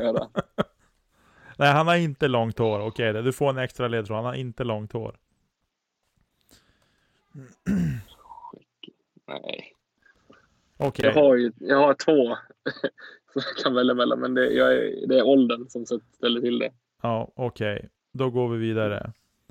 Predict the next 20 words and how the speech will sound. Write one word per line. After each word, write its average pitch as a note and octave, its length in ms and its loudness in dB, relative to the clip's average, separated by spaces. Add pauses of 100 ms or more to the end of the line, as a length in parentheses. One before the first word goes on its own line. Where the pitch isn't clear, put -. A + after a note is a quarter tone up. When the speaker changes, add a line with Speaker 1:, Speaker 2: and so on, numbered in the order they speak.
(320)
Speaker 1:
Ja. C#3+ 80 -2
Speaker 2:
En D3 220 2
poäng A2+ 300 0
då. - 340 -8
Nu C3 180 -2
borde, A#2 280 -2
den A#2+ 180 -4
här A#2 120 0
borde G#2+ 260 -6
du A2 80 -4
sätta. - 440 -8 (960)
Eh, G#2+ 600 -4 (920)
delar C#3 500 2
förnamn C#3+ 720 2 (260)
med B2+ 200 0
en B2+ 120 -2
viss B2+ 400 -2
hockeyspelare C#3+ 1040 0
med B2 240 -6
Chelios E3 760 -2